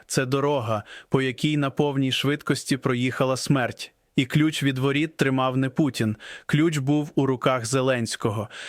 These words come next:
Згадай січень дві тисячі двадцятого року, після таємничого візиту Зеленського в Оман,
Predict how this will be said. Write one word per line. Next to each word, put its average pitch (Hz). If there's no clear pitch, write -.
Згадай 135
січень 147
дві 127
тисячі 143
двадцятого 131
року, 120
після 139
таємничого 135
візиту 131
Зеленського 131
в 123
Оман, 131